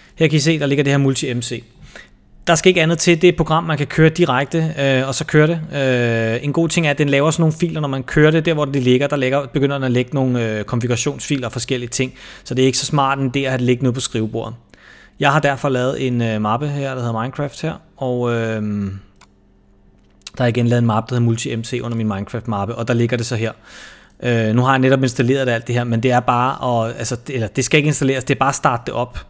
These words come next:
Øhm, så, så kører det sådan set. Det skal så lige hente et par filer fra nettet første gang, du starter det.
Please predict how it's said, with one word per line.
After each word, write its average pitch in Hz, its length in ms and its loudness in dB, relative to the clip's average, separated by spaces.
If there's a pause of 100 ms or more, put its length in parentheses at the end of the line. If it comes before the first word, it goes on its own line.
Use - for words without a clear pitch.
(120)
Øhm, 110 600 -4
så, - 200 -6
så 123 180 -4
kører 127 240 0
det 123 100 -2
sådan 123 120 -10
set. - 380 -10
Det 127 80 -4
skal - 160 -10
så 123 80 -2
lige 127 320 0
hente 123 180 0
et 120 80 -8
par 127 140 -2
filer 123 280 -8
fra 120 120 -6
nettet 113 260 -2
første 120 240 -2
gang, 113 280 -4
du 123 60 -4
starter 110 400 -2
det. 117 140 0